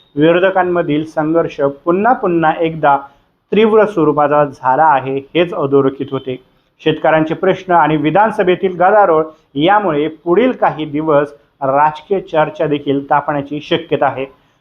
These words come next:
मात्र हे चर्चा होत असताना राज्यातील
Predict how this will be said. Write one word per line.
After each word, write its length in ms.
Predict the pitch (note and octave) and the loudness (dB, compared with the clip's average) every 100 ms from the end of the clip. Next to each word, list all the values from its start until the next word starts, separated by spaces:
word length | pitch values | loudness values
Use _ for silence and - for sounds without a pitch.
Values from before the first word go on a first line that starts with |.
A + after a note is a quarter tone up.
| - | -6
मात्र 500 | D#3 G3 G3 F3 D#3+ D#3 - - | 0 2 0 2 2 0 -4 -4
हे 60 | D#3+ | -4
चर्चा 500 | - F#3 E3+ D#3+ F3+ | -2 0 0 0 0
होत 240 | D3+ D3 | 0 0
असताना 520 | C#3 - F3 D#3+ D3 | -2 -2 -2 2 0
राज्यातील 680 | C3+ D3+ D#3 D3+ E3+ E3+ | 2 2 0 0 -4 -4